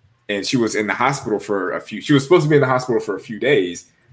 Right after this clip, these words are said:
dealing with, you know, doing all the stuff that they're supposed to do. But she had to leave early because all the beds were getting filled up with all the covid patients that haven't been vaccinated. So she had to leave the hospital early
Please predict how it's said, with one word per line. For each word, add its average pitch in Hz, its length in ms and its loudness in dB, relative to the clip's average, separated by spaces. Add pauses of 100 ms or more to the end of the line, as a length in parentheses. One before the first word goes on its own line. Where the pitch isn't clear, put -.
(220)
dealing 113 460 0
with, 104 220 0
you 104 60 -4
know, 95 60 -6
doing 95 220 -6
all 95 200 -2
the 95 60 -8
stuff 107 220 -6
that 95 80 -16
they're 90 120 -8
supposed - 280 -4
to - 60 -16
do. 143 260 6 (500)
But 185 240 4
she 135 220 4
had 127 300 2
to 127 60 2
leave 113 400 0
early 131 500 4 (240)
because 127 360 0
all 131 220 4
the 123 120 0
beds 117 340 2
were 120 100 0
getting 107 240 -6
filled 120 520 0
up 139 260 2
with 113 180 -8
all 113 220 0
the 101 100 -4
covid 127 480 0
patients 90 540 -10
that 76 160 -4
haven't 92 340 -4
been 147 140 2
vaccinated. 123 580 -4
So 101 260 -2 (380)
she 208 240 0
had 208 160 4
to 196 60 2
leave 185 160 2
the 165 100 2
hospital 147 560 2
early 139 540 0